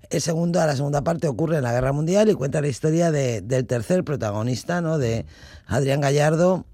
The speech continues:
un buen chico que acaba convirtiéndose en un monstruo, que funciona como una metáfora de, de, del siglo veinte, ¿no? Que fue el siglo en el que muchos pobres hombres, no demasiado inteligentes, acabaron convertidos en asesinos y en monstruos.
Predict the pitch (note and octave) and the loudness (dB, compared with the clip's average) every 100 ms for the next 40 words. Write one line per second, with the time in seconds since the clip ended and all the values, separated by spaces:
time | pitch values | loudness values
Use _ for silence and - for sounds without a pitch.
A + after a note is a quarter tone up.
0 | - _ - D#3+ F3+ F3+ D#3+ E3+ C3+ E3+ | -20 _ -8 -2 2 0 0 -2 0 0
1 | C#3 A#2 C#3+ D3 C3+ C3 B2 C#3+ C3+ C#3 | 0 -2 0 0 0 -2 -2 -2 -2 -2
2 | B2+ B2+ C3+ C#3+ A#2+ C#3+ - G2+ G#2 A#2 | 0 0 -2 -4 -4 -6 -6 -8 -6 -4
3 | C#3+ C#3 C3+ B2+ B2+ C3 B2+ A#2+ C3+ D3 | -2 -2 -2 -2 -2 -2 -2 -4 -4 -2
4 | C3 A2+ G#2+ G2+ - - - - - C3+ | 0 0 -2 -6 -12 -20 -20 -18 -4 -2
5 | B2 A2+ A2 G#2 G2+ F#2+ F#2 F#2+ A#2 G#2 | 0 0 0 -2 -2 -2 -6 -4 -4 -2
6 | C3+ B2+ G#2 G2+ G2 G2 F3 C3 - A2+ | -2 -2 -2 -4 -4 -4 -2 -4 -4 -2
7 | A#2+ - C3 C#3+ B2+ A#2 A2+ A2+ D3 C3+ | -2 -2 -2 0 0 -4 -4 -4 -4 -2
8 | F3 E3 D3+ D3 C3+ B2+ C3+ C#3+ E3 - | -2 -2 -2 -2 -2 -2 -2 0 -2 -4
9 | - - - - - F3+ F3 D#3+ C#3 D3+ | -12 -20 -20 -6 0 2 2 0 0 0
10 | D3 C3+ B2+ C3+ C3+ D3+ A2+ A2+ C3+ C3+ | 2 0 0 -2 -2 -2 -2 0 0 0
11 | B2 G#2 F#2+ C#3 B2+ G#2+ G#2 G#2 B2 C3 | -2 -2 -2 -2 -2 -4 -6 -4 -2 0
12 | C#3 - - - - _ - A#2 C#3+ E3 | -2 -4 -14 -20 -20 _ 0 2 4 2
13 | E3 D3+ G#3 G3 | 0 0 2 0